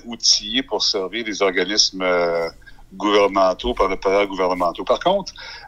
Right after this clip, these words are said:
quand on regarde, euh, les gens chez Prompt, les gens chez Cyrano, euh, il y a aussi l'Académie de transformation numérique, euh, à l'Université de Laval. Ces gens-là font des projets de recherche fondamentale et un peu appliquée. Alors,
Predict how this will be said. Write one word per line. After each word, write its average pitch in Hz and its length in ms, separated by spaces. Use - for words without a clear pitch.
quand 135 180
on 131 60
regarde, 151 420
euh, 104 220
les 101 180
gens 127 240
chez 101 200
Prompt, 107 560
les 127 280
gens 113 200
chez 107 200
Cyrano, 104 720
euh, 95 440
il 95 80
y 101 40
a 104 40
aussi 107 300
l'Académie 117 560
de 120 100
transformation 104 640
numérique, 113 540
euh, 95 200
à - 20
l'Université 92 300
de 104 40
Laval. 104 320
Ces - 340
gens-là 123 520
font 160 280
des 120 140
projets 98 640
de 104 80
recherche 104 440
fondamentale 107 640
et 110 80
un 95 60
peu 120 120
appliquée. - 360
Alors, 92 260